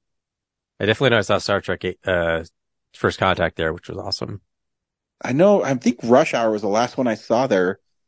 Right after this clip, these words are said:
Speaker 2: 'cause I remember Brandon and I saw that. God, man, when did that come out? Ninety-eight?
Speaker 1: Ninety-eight, yeah.
Speaker 2: So yeah, that had to have been the last movie I saw there. I mean, the first one I saw was Teenage Mutant Ninja Turtles.
Speaker 1: Nice.
Speaker 2: And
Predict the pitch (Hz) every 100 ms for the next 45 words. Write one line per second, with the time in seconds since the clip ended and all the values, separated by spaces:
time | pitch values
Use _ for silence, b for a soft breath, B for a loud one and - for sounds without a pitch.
0 | _ _ _ _ 123 131 156 156 101 120
1 | 175 165 110 113 110 - - - 131 151
2 | 156 110 101 52 _ - - 139 101 117
3 | 123 90 117 - _ _ _ _ 156 247
4 | 285 285 285 277 147 190 139 135 240 262
5 | - - - 92 92 104 104 98 107 -
6 | _ _ _ _ _ _ _ _ _ -
7 | 131 147 120 127 165 156 147 131 110 110
8 | - 117 120 98 - 104 117 98 92 98
9 | 117 131 120 170 196 143 107 - 107 101
10 | 98 - _ - 123 101 117 95 107 143
11 | 95 95 85 85 - - _ _ _ _
12 | _ _ _ - - 104 101 90 87 78
13 | 76